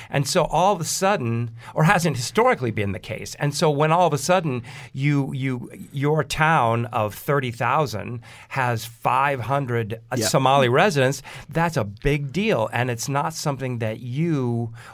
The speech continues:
Speaker 1: or your town has, has any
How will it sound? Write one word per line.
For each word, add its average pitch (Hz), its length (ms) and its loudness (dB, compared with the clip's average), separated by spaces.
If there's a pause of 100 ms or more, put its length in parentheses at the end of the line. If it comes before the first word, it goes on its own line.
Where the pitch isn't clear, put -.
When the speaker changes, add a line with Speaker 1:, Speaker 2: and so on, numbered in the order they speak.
Speaker 1:
or 127 260 0
your 123 320 2
town 113 720 0 (240)
has, 120 280 -4 (100)
has 131 240 -2
any 143 340 -2